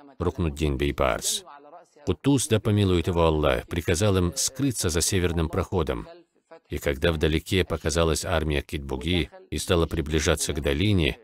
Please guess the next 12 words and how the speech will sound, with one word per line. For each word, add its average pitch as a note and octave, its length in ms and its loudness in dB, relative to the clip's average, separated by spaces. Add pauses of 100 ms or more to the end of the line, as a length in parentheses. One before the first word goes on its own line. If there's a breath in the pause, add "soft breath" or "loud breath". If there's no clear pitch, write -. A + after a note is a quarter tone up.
(400)
Кутуз, A2 440 0
да G2+ 120 0
помилует F#2 520 2
его D#2+ 180 2
Аллах, C#2+ 380 2 (440)
приказал E2 460 2
войску D#2 380 0
авангарда C#2+ 560 0
мусульман C#2 640 -2 (260)
выйти E2 440 -2
им D2 120 2
навстречу. C2+ 720 -4